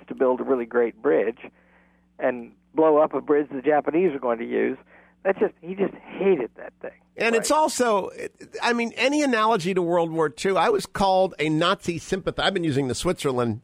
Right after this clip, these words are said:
Speaker 2: analogy, and a, uh, a columnist said, "That makes you a Nazi sympathizer."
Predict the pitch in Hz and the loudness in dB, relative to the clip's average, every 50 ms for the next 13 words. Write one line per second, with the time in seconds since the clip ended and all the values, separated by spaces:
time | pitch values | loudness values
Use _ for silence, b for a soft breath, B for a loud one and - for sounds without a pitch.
0 | - 117 117 135 147 156 151 139 113 - 92 82 95 104 b b b b b b | -4 -2 0 2 2 2 2 0 0 -2 -4 -4 -4 -6 b b b b b b
1 | b b b b b b 127 135 135 139 135 127 123 123 117 117 107 104 101 82 | b b b b b b -2 0 0 2 2 2 2 2 2 2 2 2 2 0
2 | - _ - 110 - - 165 175 170 165 156 147 131 117 - - - - - - | -4 _ -12 -10 -6 -2 0 0 2 2 2 0 -2 -2 -6 -12 -20 -20 -10 -4
3 | 135 123 120 104 127 131 - 135 131 131 113 - - 120 110 107 113 113 117 - | -2 -2 -2 0 -2 -2 -2 0 -2 -2 -2 -2 -2 -2 0 2 2 0 0 -2
4 | - 110 107 - 127 123 - - - - 90 82 78 78 - - - | -4 -6 -6 -4 -4 -4 -4 -6 -6 -4 -4 -4 -4 -6 -10 -16 -18